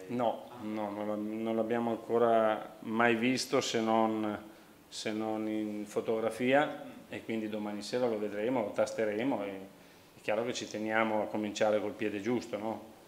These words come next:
Eh, abbiamo fatto questa partita amichevole con la Primavera, eh,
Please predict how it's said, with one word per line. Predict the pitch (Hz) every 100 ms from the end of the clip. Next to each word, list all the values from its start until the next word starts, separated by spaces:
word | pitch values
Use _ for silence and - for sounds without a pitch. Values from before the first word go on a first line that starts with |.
| - -
Eh, | 110 101 98 95 92 92 92 - - - - - - -
abbiamo | - 104 101
fatto | 95 107 104
questa | 101 98 - 104 101 - -
partita | 110 104 113 107 110
amichevole | 107 101 113 110 107 104 101 - - - -
con | - 107
la | 101
Primavera, | 110 107 110 113 120 135 139 123
eh, | 104 104 104 101 101 101 98 104 - - -